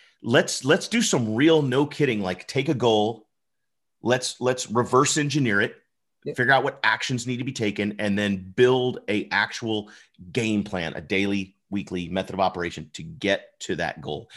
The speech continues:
Speaker 1: And I think that's really gonna help you. That's, that's, that was some really wonderful feedback. Speaking of that, I appreciate Judo being here. Um, thank you, Donnie, for tuning in, brother. Love you, man. Joe, great to see you, buddy.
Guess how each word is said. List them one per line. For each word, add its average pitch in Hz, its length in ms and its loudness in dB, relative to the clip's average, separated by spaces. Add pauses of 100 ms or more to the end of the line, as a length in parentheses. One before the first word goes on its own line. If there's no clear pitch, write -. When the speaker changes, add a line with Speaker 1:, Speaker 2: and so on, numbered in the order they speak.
(220)
Speaker 1:
And 101 100 2
I 98 60 4
think 104 180 -6
that's 101 200 -2
really 104 240 2
gonna 92 100 -2
help 95 240 -4
you. 101 80 -2
That's, 123 220 0
that's, 123 260 0 (280)
that 151 100 4
was 156 100 2
some 131 160 2
really 131 160 6
wonderful 120 320 2
feedback. 110 560 2 (160)
Speaking 147 400 0
of 123 60 2
that, 127 240 6
I 117 80 4
appreciate 131 460 2
Judo 127 260 4
being 131 240 4
here. 127 440 4 (200)
Um, 104 300 4
thank 131 200 0
you, 123 60 2
Donnie, 135 260 4
for 127 160 -4
tuning 127 260 2
in, 127 140 2
brother. 123 260 4
Love 127 200 4
you, 127 60 4
man. 127 240 4
Joe, 139 540 4
great 135 220 2
to 131 80 -2
see - 160 -2
you, 139 80 6
buddy. 143 380 4